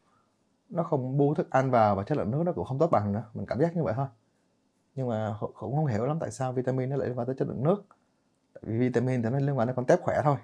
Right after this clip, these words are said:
Ừ. <laughs> Đấy, nhưng mà không biết tại sao những cái bể mà mình cho vitamin thì mình thấy con tép nó khỏe hơn hẳn. Ừ. Chất lượng nước thì mình nghĩ hai bên chắc cũng na ná nhau cả thôi. Tại vì, ờ,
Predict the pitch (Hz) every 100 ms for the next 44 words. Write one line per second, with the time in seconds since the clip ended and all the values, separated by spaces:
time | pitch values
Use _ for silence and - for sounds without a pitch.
0 | _ - 110 107 - - - - - 127
1 | 104 - - - - - 156 175 156 135
2 | 151 180 - 139 123 123 85 - 127 107
3 | 113 104 95 - 113 107 113 113 104 92
4 | 120 123 123 143 160 160 87 117 104 107
5 | _ _ _ _ _ - 95 90 _ _
6 | _ _ - 139 104 117 160 - 87 82
7 | 113 107 107 104 127 - 101 107 120 143
8 | - - 110 110 110 85 87 87 87